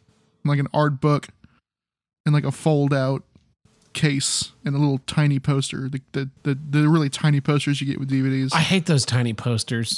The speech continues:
Speaker 1: They
Speaker 2: They're, they're
Speaker 1: suck.
Speaker 2: just trash.
Speaker 1: Yeah.
Speaker 2: Uh, there's so much trash in this. I'm looking at it right now, and it's embarrassing. I'm embarrassed on behalf of all Trekkies.
Speaker 1: And I always wonder why they do this.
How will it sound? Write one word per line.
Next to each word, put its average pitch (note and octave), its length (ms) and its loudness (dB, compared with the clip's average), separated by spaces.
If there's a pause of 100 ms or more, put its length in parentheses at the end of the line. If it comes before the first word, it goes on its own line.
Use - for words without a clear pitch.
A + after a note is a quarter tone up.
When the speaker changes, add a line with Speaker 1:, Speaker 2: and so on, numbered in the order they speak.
Speaker 1:
They - 20 -6 (100)
Speaker 2:
They're, D#3+ 40 4
they're F#3+ 180 2
Speaker 1:
suck. G3+ 100 2
Speaker 2:
just A3 200 0
trash. G3 600 -2 (420)
Speaker 1:
Yeah. C#3 180 -4 (1300)
Speaker 2:
Uh, A#2+ 220 0
there's D3 180 2
so F#3+ 120 4
much F3 220 2
trash C3 460 2
in A#2 120 4
this. A2 460 0 (680)
I'm C#3 180 4
looking C#3+ 240 4
at B2 120 4
it B2 40 0
right B2 220 0
now, A#2+ 240 4
and A2+ 80 0
it's A2 100 0
embarrassing. A#2 640 0
I'm C#3 120 2
embarrassed A#2+ 540 2
on A#2+ 140 0
behalf A2+ 320 2
of G#2+ 120 -4
all A2 220 0
Trekkies. A2 680 -4 (1300)
Speaker 1:
And F3 120 6
I G3+ 120 4
always B3 320 2
wonder E3+ 340 6
why D3 260 4
they C#3 160 2
do - 200 -8
this. - 420 -8